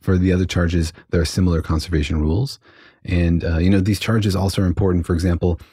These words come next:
because the photon can only interact with charged particles. So, for example, the photon can turn into a electron and positron, but it can't decay into neutrinos. It can't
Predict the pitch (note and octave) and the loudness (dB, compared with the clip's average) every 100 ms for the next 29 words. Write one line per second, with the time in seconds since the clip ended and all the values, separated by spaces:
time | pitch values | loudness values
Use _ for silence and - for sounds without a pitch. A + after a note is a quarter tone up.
0 | - - F2 F2+ E2 D#2+ - D3+ - D#3+ | -10 -6 -2 -2 -2 -4 0 -2 0 -2
1 | D2+ D#2+ A2+ A2+ - _ F#2+ F2 - G#2+ | -2 -2 -4 -6 -16 _ -2 -2 -2 0
2 | G#2 G2+ G2 G2 F#2 F#2 G#2+ D3 - - | 2 2 0 0 -2 0 0 0 -4 -8
3 | - D#2+ - E2 F#2 E2 D#2 - _ - | -8 -8 -6 -8 -6 -8 -10 -12 _ -10
4 | - F2 E2+ D#2 E2 D#2+ E2 E2+ G2 F#2 | -6 -2 -2 0 -2 -2 -4 -2 -2 0
5 | F#2+ G2 F2 E2 - G2 F#2 F2+ F2+ E2+ | 0 0 -2 -4 0 2 2 0 0 0
6 | D#2 - - _ - F2+ G2+ - - F2+ | -2 -6 -20 _ -2 0 0 0 -2 0
7 | F2 D#2+ - A#2 - - D#2 D#2 - _ | 0 0 -2 -2 -2 -2 -2 -2 -6 _
8 | F#2 F#2 - - G#2 G2+ - - - E2+ | -2 -2 -4 -2 0 -2 -6 -6 -2 0
9 | F2 E2+ E2 - E2 D#2+ E2 B2 F#2+ C#2 | 0 0 -2 -2 -2 0 0 0 0 0
10 | F2 - E2+ | -4 -2 -2